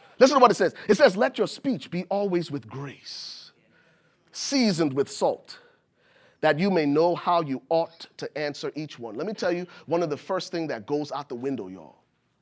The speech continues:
when we don't know how to handle the music changes, we stop talking. Uh, uh,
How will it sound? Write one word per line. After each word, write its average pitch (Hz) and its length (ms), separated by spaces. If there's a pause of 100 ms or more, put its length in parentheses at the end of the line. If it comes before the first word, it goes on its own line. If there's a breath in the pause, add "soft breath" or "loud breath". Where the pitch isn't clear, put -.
(200)
when 151 160
we 147 100
don't 160 240
know 147 140
how 151 180
to 127 80
handle 127 500 (920)
the 123 80
music 131 360
changes, - 680 (760)
we 117 80
stop 113 320
talking. - 320 (1900 soft breath)
Uh, 180 40
uh, 175 300